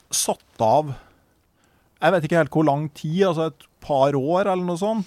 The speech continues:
til, eh, prosjektet med å sanke. Altså, det er jo et, et ganske sånn stort skritt fra det å være interessert i jakt og være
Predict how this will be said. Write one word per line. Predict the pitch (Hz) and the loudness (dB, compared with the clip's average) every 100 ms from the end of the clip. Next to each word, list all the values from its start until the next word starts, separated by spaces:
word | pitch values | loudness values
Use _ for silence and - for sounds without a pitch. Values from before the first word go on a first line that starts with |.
| - | -2
til, | 160 151 156 | -2 0 0
eh, | 156 135 | 0 -2
prosjektet | 156 165 127 - - 123 | -2 -4 -6 -10 -8 -6
med | 127 123 123 | -4 -4 -4
å | 139 135 139 - _ _ _ _ | -4 -4 -6 -12 _ _ _ _
sanke. | - - 165 101 - _ - 127 | -8 -6 -4 -8 -16 _ -2 0
Altså, | - 131 151 | 0 -2 -2
det | 143 185 160 | -4 -4 -2
er | 147 | 0
jo | 120 | -2
et, | 151 _ _ _ _ | -4 _ _ _ _
et | - | -4
ganske | 185 156 196 | 0 0 2
sånn | 190 170 | 2 0
stort | - 156 143 139 | -2 -2 -2 -4
skritt | - - 151 - _ _ | -8 -8 -8 -10 _ _
fra | - - 151 135 143 | -20 -4 0 2 0
det | 135 127 | 0 0
å | 131 | 0
være | 131 127 131 131 | 0 0 -2 -6
interessert | 123 135 131 - 110 107 - | -8 -8 -8 -6 -8 -8 -10
i | 120 | -10
jakt | 117 - - - | -10 -12 -20 -6
og | 143 120 120 | -4 -2 -2
være | 123 107 110 107 | -2 -2 -4 -8